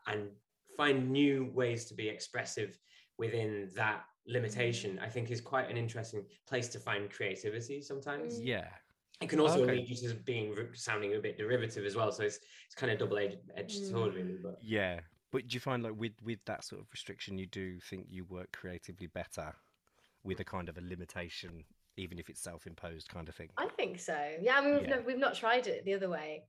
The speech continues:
Speaker 2: Um, we've not, like,
Speaker 1: Awesome.
Speaker 2: we've talked a bit about, like, down the line potentially getting, potentially getting a bass player or s-, or someone in.
Speaker 1: Yeah.
Speaker 3: Yeah.
Speaker 2: Um, but I think we need to find our sound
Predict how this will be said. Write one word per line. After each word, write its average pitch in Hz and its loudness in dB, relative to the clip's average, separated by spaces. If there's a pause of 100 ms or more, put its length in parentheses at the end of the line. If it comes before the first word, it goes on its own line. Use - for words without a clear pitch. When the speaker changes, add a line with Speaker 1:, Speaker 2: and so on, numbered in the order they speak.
Speaker 2:
Um, 170 2
we've 285 6
not, 294 6
like, 254 8
Speaker 1:
Awesome. 240 2
Speaker 2:
we've 330 0
talked 302 2
a - -4
bit 226 2
about, 175 0
like, 151 -6 (460)
down 175 4
the 175 2
line 165 2
potentially 165 -6
getting, 156 -4 (140)
potentially - -6
getting 165 -4
a 160 -4
bass 165 -2
player 165 -2
or 165 -2
s-, - -14
or 147 -4
someone 156 -6
in. 156 -6 (140)
Speaker 1:
Yeah. 101 -8
Speaker 3:
Yeah. 175 2
Speaker 2:
Um, 175 0 (340)
but 190 4
I - 2
think 262 2
we 262 4
need 269 0
to 254 -8
find 202 6
our 190 2
sound 175 -2